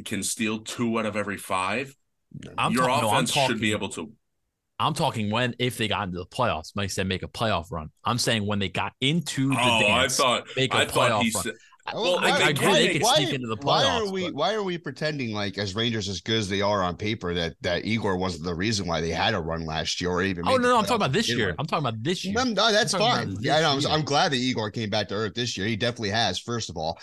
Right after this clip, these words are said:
Speaker 3: Um, but I didn't just want to say to you, why
Speaker 2: Oh, no,
Speaker 3: can't
Speaker 2: yeah,
Speaker 3: it
Speaker 2: he's
Speaker 3: be
Speaker 2: not
Speaker 3: possible?
Speaker 2: unwor-, he's not un-, he's not, you know, a,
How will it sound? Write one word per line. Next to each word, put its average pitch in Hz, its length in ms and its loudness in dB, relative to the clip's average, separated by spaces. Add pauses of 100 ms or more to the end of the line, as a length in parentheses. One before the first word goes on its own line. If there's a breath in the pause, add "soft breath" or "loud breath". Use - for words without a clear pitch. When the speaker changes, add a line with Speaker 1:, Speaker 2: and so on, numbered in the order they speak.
(200 loud breath)
Speaker 3:
Um, 110 380 2
but 110 180 2
I 107 140 4
didn't 127 300 2
just 110 160 -6
want 110 160 -4
to 92 40 -6
say 135 180 0
to 120 40 2
you, 95 100 0
why 98 140 4
Speaker 2:
Oh, - 20 2
no, 104 100 0
Speaker 3:
can't 107 100 0
Speaker 2:
yeah, 110 60 0
Speaker 3:
it - 20 0
Speaker 2:
he's 104 80 -2
Speaker 3:
be 110 60 0
Speaker 2:
not 113 80 2
Speaker 3:
possible? 120 300 2
Speaker 2:
unwor-, 110 280 2
he's 123 160 -4
not 123 240 0
un-, 123 280 0
he's 120 200 -4
not, 117 260 -2
you 120 80 -2
know, 92 300 -2 (200)
a, 101 200 0